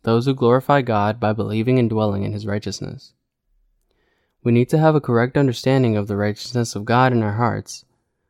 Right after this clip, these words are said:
That is, we must realize that the righteousness of God has wholly and completely delivered us from our sins.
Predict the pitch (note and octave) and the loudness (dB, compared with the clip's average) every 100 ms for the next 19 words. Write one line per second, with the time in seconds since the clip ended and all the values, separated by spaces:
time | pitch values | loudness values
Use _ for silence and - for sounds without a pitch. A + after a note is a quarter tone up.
0 | _ - B2+ C#3 A#2 A#2+ - _ _ _ | _ -2 2 2 2 -2 -12 _ _ _
1 | A#2 A2 - C3+ C#3 G#2 G#2 G#2 G2 G#2 | -2 -2 2 4 4 4 0 -2 -2 0
2 | G#2+ B2 A#2+ C#3 - C3 A2+ G#2 G#2 A#2 | -2 -2 -2 -2 0 -2 0 0 0 -2
3 | A2 - - A2 B2+ C#3 G2+ G#2+ G#2 - | -6 -4 -2 0 0 0 -2 -2 -4 -4
4 | A#2 C3+ C3 A2+ A#2+ A#2 G2 G2 - - | -2 -2 0 2 2 0 -2 -4 -8 -8
5 | G#2 G2 G#2 - F#2+ F2 B2 | -6 -4 -6 -8 -10 -12 -18